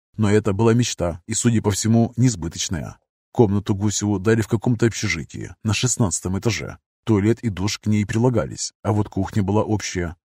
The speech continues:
и Гусев старался проводить там как можно меньше времени.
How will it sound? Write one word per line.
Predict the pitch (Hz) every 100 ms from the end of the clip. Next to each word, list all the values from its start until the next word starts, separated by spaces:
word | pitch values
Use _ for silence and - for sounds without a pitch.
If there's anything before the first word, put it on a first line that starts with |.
| -
и |
Гусев | 107 98 - 98
старался | - 104 101 107
проводить | 104 101 104 113 -
там | 117
как | 110 104
можно | 120 101 113
меньше | 117 110 -
времени. | 113 82 67 55